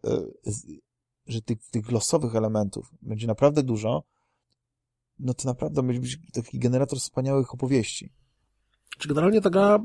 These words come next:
Speaker 2: no wiesz, każdy, każdy roguelike jest generatorem, natomiast tutaj nie do końca jestem pewien, czy to na pewno m-, można mówić, że to jest roguelike. Czy to jest, e, jakaś taki bardziej survival game, gdzie,
Speaker 1: Znaczy, możesz
Speaker 2: nie wiem,
Speaker 1: save'ować?
Speaker 2: zawsze startujesz z taką samą ekipą,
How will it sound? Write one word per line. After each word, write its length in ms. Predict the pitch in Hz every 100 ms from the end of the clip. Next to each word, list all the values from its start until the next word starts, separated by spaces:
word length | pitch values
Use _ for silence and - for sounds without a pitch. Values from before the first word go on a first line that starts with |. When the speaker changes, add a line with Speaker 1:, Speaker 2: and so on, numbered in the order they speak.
| -
Speaker 2:
no 140 | 202
wiesz, 160 | 196 170
każdy, 280 | 180 170 196
każdy 340 | 180 170 180
roguelike 440 | 208 165 139 127
jest 320 | 135 135 - 139
generatorem, 540 | 139 131 127 135 165
natomiast 400 | 160 160 160 - _
tutaj 280 | 196 202 208
nie 240 | 202 185
do 80 | 175
końca 260 | 202 208
jestem 240 | 190 - 175
pewien, 180 | 185 180
czy 80 |
to 100 | -
na 160 | 170 170
pewno 260 | 180 175 170
m-, 360 | 165 170 175 -
można 420 | 170 170 175 160
mówić, 300 | 160 160 143
że 120 | 131
to 100 | 120
jest 140 | 117 120
roguelike. 420 | 113 101 87 - - - -
Czy 120 | 147
to 140 | 143
jest, 460 | 147 147 143 - -
e, 40 | 147 147 143 143 139 139 - - - - - - -
jakaś 220 | - 143
taki 260 | 151 -
bardziej 300 | 143 139 139
survival 600 | 143 - 139 147 147 127 117
game, 340 | 110 101 92 101 - _ _ _
gdzie, 180 | - 123
Speaker 1:
Znaczy, 480 | 117 123 156 156 113
możesz 380 | 127 131 131 120
Speaker 2:
nie 60 | 127
wiem, 80 | 120
Speaker 1:
save'ować? 40 |
Speaker 2:
zawsze 260 | 151 156 139
startujesz 440 | - 143 151 143
z 40 | -
taką 200 | 151 143
samą 280 | 160 147
ekipą, 400 | 135 - 147 165